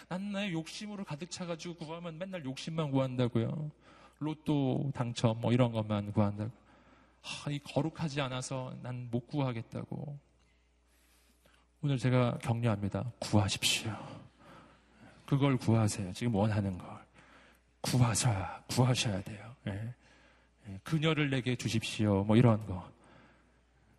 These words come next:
해도 될까요? <laughs> 네. 됩니다.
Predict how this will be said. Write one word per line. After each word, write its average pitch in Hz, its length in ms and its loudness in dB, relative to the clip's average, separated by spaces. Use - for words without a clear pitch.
해도 151 240 0
될까요? 143 440 -2
<laughs> - 460 -4
네. 147 80 12
됩니다. 165 1160 6